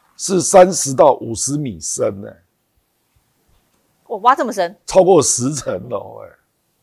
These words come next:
Speaker 2: 那个岩盘很坚硬。
Speaker 1: 你要知道它这个地道的来源啊，
Speaker 2: 嗯。
Speaker 1: 这个地道不是战争地道啊，你不要搞错了啊。这个地道是几十年加萨走私用的，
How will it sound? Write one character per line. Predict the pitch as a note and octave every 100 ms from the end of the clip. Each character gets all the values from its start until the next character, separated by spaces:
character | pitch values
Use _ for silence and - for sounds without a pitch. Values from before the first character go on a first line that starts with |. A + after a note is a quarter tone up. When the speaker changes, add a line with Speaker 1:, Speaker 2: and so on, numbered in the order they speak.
| _ _ - - _ _ _ _ _ _ _ -
Speaker 2:
那 | C4+
个 | -
岩 | G#3+ A#3
盘 | C#4+ G3
很 | A#3+ F#3
坚 | A3 A3
硬。 | A#3
Speaker 1:
你 | E3
要 | A#3
知 | G3+
道 | A3
它 | G#3+
这 | G3
个 | F3
地 | G#3 E3+
道 | E3+
的 | B2+ A2+
来 | A2
源 | A#2 A2+ F2+ F#2
啊， | - D#2+
Speaker 2:
嗯。 | _ _ _
Speaker 1:
这 | -
个 | F#3+
地 | G#3+
道 | F#3+ E3+
不 | B2
是 | B2+ D3
战 | - A2+
争 | B2 A#2
地 | A2
道 | F2+ G2+
啊， | E2 D2
你 | A2
不 | C3+
要 |
搞 | F2 D#2
错 | - G2+
了 | - -
啊。 | - _ _ _ _ _
这 | - F3
个 |
地 | E3 F3
道 | E3 D#3
是 | C3+ D#3 C3+ G2 _ _ _ _ _
几 | - A#2+
十 | A#2 - C#3
年 | E3 B2+ A#2+ C3+ - _
加 | - C#3+
萨 | C#3+ D#3 B2+ A2 -
走 | - A2+ F#2+
私 | - B2+
用 | C3 A2
的， | G2+